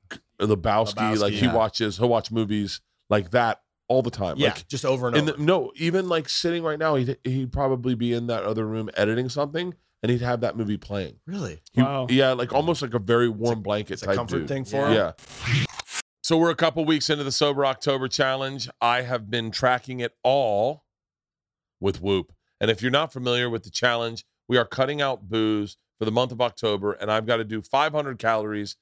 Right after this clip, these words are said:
Speaker 1: uh, in a workout every day and a hundred push-ups. And let me tell you something. This thing is a freaking gold mine. It is a fitness tracker with a companion app that specializes in breaking down your sleep, recovery,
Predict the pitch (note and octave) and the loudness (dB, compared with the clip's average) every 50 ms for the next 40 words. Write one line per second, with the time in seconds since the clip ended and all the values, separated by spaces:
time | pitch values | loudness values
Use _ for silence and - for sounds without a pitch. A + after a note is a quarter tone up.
0 | _ _ _ _ _ _ _ _ _ _ _ - G#2+ G#2+ G2+ - - _ - B2+ | _ _ _ _ _ _ _ _ _ _ _ 2 2 2 2 0 -4 _ -2 0
1 | C3 B2 A#2+ A2+ A#2 C#3+ E3 F3 - - C3+ B2 A#2 A2 G#2+ G#2+ A2 G2 G#2+ G#2 | 2 2 2 2 2 2 0 0 0 0 0 0 0 -2 -2 -4 -2 0 0 0
2 | G#2+ G#2+ - - B2 C#3 D3+ D#3+ D#3 C#3+ A2+ - - - B2 C3 B2+ B2 B2+ B2 | 0 0 -2 0 2 2 2 2 0 -2 -4 -6 -4 -4 -2 -2 0 -2 -2 -2
3 | A#2 G#2 - - A#2+ A2 G#2 - G#2 G2 F2 - - G#2+ A#2 C3 D3 D#3 - - | -4 -6 -4 -2 0 0 0 0 -2 -2 -2 -4 -10 -4 -2 -2 -2 -2 -2 0
4 | B2+ A#2 A2 G#2+ - G#2 G2+ F#2 - F2+ F2+ F2+ - _ _ _ _ _ A#2+ C#3 | 0 0 0 0 -2 -2 -4 -4 -4 -10 -10 -10 -14 _ _ _ _ _ 0 0
5 | D3+ - - - D3+ C#3+ C#3+ C#3+ C3+ - B2+ G#2+ G2+ - _ _ _ - D#3+ D3+ | 0 0 -2 -2 -2 0 0 -2 -4 -2 -4 -4 -4 -6 _ _ _ 2 2 2
6 | - D#3+ D3+ C#3 C3 A2+ F#2+ F2 - B2 B2+ B2+ B2+ A2 G2+ G2 E2+ D#2 C#2 A1+ | 2 -2 -4 -4 -4 -8 -6 0 2 2 4 4 2 0 -4 -8 -10 -10 -12 -16
7 | _ _ _ _ _ _ _ - C#3+ D#3 D#3+ D#3+ C#3 D3 C#3+ C3 B2+ B2 - _ | _ _ _ _ _ _ _ 0 2 4 4 4 4 2 0 0 0 -2 -6 _
8 | _ F#3+ F#3+ F#3 G3 F#3+ - - D#3 C#3+ C3+ C3 B2+ C3 C3 B2 A2+ - A2+ G2 | _ 2 2 2 2 -4 -4 0 0 0 0 0 -4 -6 -6 -8 -8 -10 -10 -6
9 | - A#2+ D3+ D#3+ D#3+ D#3 C#3 B2 A2+ G#2 G2 - _ _ _ _ C3 C3 - - | 0 0 2 2 2 0 0 0 0 0 -4 -8 _ _ _ _ -4 -4 -4 -2
10 | - - G3 G#3 - - D3 C3+ B2+ B2+ B2+ A2+ A2+ C3 B2 A2 A#2+ C#3 D#3 D3+ | 2 2 2 2 2 -2 0 0 0 0 -2 -4 -6 -6 -6 -2 -2 -2 -2 -2
11 | D#3+ E3 D3 C3 C3+ C3 B2+ A#2+ A#2+ - _ _ _ _ A#2+ A2 - - - F3 | -4 -8 -2 0 0 0 0 -4 -6 -12 _ _ _ _ -6 -6 -6 -2 0 0
12 | G3 G#3 G3+ - F#3+ - - E3 D#3+ D3+ D3 D#3+ D#3 - | 0 0 0 -4 -6 -4 0 -2 -2 0 0 -2 -4 -4